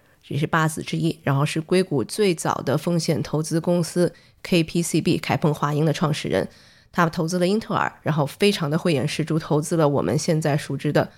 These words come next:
基本上所有的巨头公司，苹果、思科、谷歌、亚马逊等等等等，非常多。然后这些公司都是成为了各自领域的巨头。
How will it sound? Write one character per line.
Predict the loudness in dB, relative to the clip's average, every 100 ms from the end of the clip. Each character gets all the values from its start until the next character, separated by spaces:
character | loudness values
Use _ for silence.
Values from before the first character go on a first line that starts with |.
| -14
基 | -2 2
本 | 2
上 | 0
所 | -2 -2
有 |
的 | 0
巨 | 0 -2
头 | 0
公 | 0 0
司， | 0 -4 -4
苹 | -4 -2
果、 | -2 -4
思 | -4 -6
科、 | -2 0 0
谷 | -2 -6
歌、 | 0 0 2
亚 | 0
马 | 0 0
逊 | -2 0
等 | 2 2
等 | 0
等 | 0 0
等， | 0 -2 -6 -20 -20 -4
非 | 0
常 | 0
多。 | 0 2
然 | 2
后 | 2
这 |
些 | 0 0
公 | 0
司 | -2 -4 -6 0
都 | 0
是 | 0 -2
成 | -4 -2
为 | 0
了 | -2
各 | -2 -2
自 | 0 0
领 | 0 0
域 | 0
的 | 0
巨 | -2 -4
头。 | -4 -6